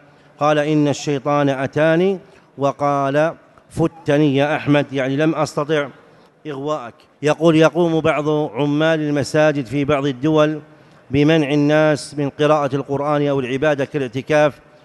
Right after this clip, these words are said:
بأمر الحاكم، فما حكم ذلك؟" هذا يرجع فيه إلى ال-، ال-، ال-، النظام. فإذا كانت مثلًا، إذا كان هذا الحاكم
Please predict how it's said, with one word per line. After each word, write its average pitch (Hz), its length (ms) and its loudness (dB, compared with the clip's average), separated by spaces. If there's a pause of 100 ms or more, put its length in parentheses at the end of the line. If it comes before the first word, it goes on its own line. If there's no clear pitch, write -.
(280)
بأمر 151 420 0
الحاكم، 135 640 -4
فما 160 220 2
حكم 135 320 -4
ذلك؟" 156 420 -2
هذا 180 160 0
يرجع 156 380 -2
فيه 160 240 -6
إلى 160 240 -2 (560)
ال-، 165 140 -4
ال-، 151 180 -4
ال-، 143 300 -4
النظام. 165 440 2 (380)
فإذا 151 240 2
كانت 165 400 -2
مثلًا، 151 380 -2
إذا 143 220 -4
كان 156 260 0
هذا 147 240 0
الحاكم 156 560 -4